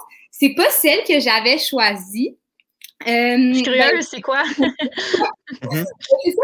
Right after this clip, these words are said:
Speaker 1: mais celle que j'ai choisie, en fait, c'est, euh, le, le soir de, d'anniversaire de Daniel. Dans le fond,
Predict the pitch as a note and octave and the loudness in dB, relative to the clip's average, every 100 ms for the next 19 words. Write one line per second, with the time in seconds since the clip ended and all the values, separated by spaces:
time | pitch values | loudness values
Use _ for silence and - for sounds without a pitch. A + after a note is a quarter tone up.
0 | C5+ C#4+ C4+ C4 C#4 A4 D5+ F#4+ D4 C#4+ | 2 2 2 -2 -2 0 2 2 2 0
1 | C4 B3+ F#4+ - F4 - C4 A3+ G#3+ G#3 | 0 2 0 0 -6 -4 -2 0 0 -4
2 | G3+ G3 - _ _ A3+ A3 G#3+ D4+ - | -10 -12 -14 _ _ -8 -4 -4 -2 0
3 | E4 D#4 G#3+ G3+ G#3 G#3+ G#3+ - C4 B3 | 2 2 0 0 -2 -2 -2 0 0 2
4 | G#3+ G3 G3+ A3+ G4 - _ - - - | 2 0 -2 -8 -10 -12 _ -20 -20 -20
5 | _ _ - G#3+ G#3+ - C4 C#4 D4+ | _ _ -2 -2 -2 0 4 8 6